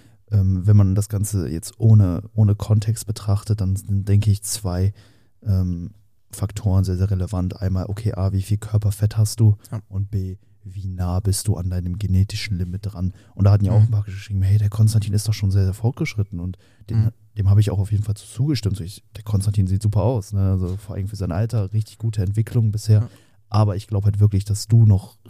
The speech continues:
Speaker 1: richtig, richtig viel Potenzial
Speaker 2: Ja,
Speaker 1: hast.
Speaker 2: würde ich
Speaker 1: Also,
Speaker 2: genauso unterschreiben, ja.
Speaker 1: du kannst wirklich noch so enorm wachsen. Ähm, das, das unterschätzen, glaub ich, auch viele, ne?
Speaker 2: Mhm.
Speaker 1: Also, ich meine, klar,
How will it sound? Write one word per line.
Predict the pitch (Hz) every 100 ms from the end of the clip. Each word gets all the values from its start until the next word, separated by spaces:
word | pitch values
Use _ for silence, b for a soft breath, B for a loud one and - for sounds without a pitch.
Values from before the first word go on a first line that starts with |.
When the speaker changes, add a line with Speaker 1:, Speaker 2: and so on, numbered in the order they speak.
| 101
Speaker 1:
richtig, | 107 104 101
richtig | 98 104 -
viel | 104
Potenzial | 101 98 90 101 90
Speaker 2:
Ja, | 92
Speaker 1:
hast. | 95 - B B
Speaker 2:
würde | 113
ich | 107
Speaker 1:
Also, | 104
Speaker 2:
genauso | 110 104
unterschreiben, | 113 113 110 110
ja. | 107
Speaker 1:
du |
kannst | - 107 101 104
wirklich | 107 104
noch | 101 - - _ _ _ _ _
so | 113 92 107 117 120 - _ _ _ _
enorm | 107 104 101 104 98 -
wachsen. | - 92 104 - - 90 104 B B B -
Ähm, | 92 90 87 80 - _
das, | - -
das | 95 -
unterschätzen, | 104 98 107 107 95
glaub | 87
ich, | 107
auch | 104 101
viele, | - 95 80
ne? | 92 107
Speaker 2:
Mhm. | 117 113 -
Speaker 1:
Also, | 90 85 - _
ich | 104
meine, | 101 90
klar, | - 107 101